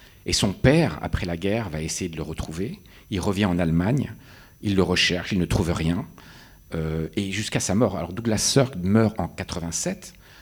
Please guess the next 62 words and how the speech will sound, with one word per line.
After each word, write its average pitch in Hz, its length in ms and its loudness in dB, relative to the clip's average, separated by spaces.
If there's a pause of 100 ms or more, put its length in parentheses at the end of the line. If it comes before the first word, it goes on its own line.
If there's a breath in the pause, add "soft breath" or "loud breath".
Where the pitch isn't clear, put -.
(300 soft breath)
euh, 90 120 -2
mais 95 100 -2
jusqu'à 107 220 -2
la 95 80 -2
fin, 131 120 -4
il 113 80 2
ne 90 60 -2
saura 85 280 -4
pas - 180 -4
ce - 100 -6
qui - 80 -10
est 80 80 -10
arrivé 71 200 -8
à 64 40 -10
son - 120 -14
fils. - 440 -16 (120)
Il 107 120 0
a - 20 4
une 113 120 2
vague 104 300 4
idée, 107 300 6
peut-être, - 600 0 (600 soft breath)
mais 95 140 -6
il 92 60 -4
ne 90 80 -2
sait 85 160 -4
pas 95 120 0
vraiment, 87 300 2
il 95 80 4
n'aura 82 160 -2
jamais 85 320 -2 (480)
aucun 117 320 4
élément, 95 500 2 (240)
euh, 80 160 -8
aucune 98 260 -2
preuve 104 460 -2 (100)
de 82 60 -8
ce - 80 -8
qui - 80 -6
est 90 80 -4
arrivé 82 180 -4
à 80 40 -4
son 85 180 -4
enfant. 107 320 -6 (520 loud breath)
Et 131 40 -4
on 110 140 0
le 104 80 -6
découvrira - 440 0
après, 107 180 2
en 90 40 2
fait, - 140 -6
ça 101 60 2
a - 20 0
été 87 160 -6
découvert 98 420 -2
après, 80 300 -2
ce - 100 -8
qui - 80 -8
est 71 100 -6
arrivé 76 220 -6
à 67 80 -8
Klaus. 113 460 -6